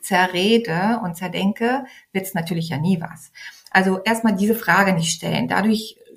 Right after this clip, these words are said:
ist natürlich direkt die Unsicherheit bei einer Frau da. "Hm,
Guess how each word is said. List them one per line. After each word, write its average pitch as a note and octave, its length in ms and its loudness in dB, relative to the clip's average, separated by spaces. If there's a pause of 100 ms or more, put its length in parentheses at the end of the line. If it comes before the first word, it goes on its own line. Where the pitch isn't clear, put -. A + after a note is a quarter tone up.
(140)
ist - 160 -2
natürlich G#3 340 2
direkt F#3+ 380 0
die - 60 -4
Unsicherheit E3 600 4
bei D#3 80 -2
einer D#3 200 -2
Frau D#3 280 -6
da. D#3+ 300 0
"Hm, G3 500 6